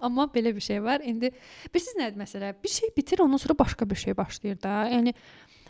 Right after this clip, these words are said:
xüsusən də bu transis-, transitioning, ə, keçid dönəmindəsinizsə.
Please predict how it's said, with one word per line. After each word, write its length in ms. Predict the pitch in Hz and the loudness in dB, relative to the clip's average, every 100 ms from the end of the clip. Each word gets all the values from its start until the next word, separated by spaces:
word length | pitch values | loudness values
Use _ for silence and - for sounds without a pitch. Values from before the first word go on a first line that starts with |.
| - | -16
xüsusən 420 | - 339 - 277 | -8 -4 2 4
də 60 | 240 | 6
bu 240 | 247 240 - - | 6 6 2 -4
transis-, 680 | - 247 220 233 - - - - | 4 4 4 0 -2 -6 -8 -6
transitioning, 840 | - 233 226 247 - 214 202 202 - | 2 4 6 4 4 4 4 2 0
ə, 580 | 214 208 208 208 208 196 _ _ | 2 2 2 2 0 -2 _ _
keçid 400 | - 208 - - - - - | -4 -2 -2 -6 -10 -2 2
dönəmindəsinizsə. 960 | 202 202 214 196 - 208 - - 226 | 4 4 0 -2 -6 -10 -10 -10 -12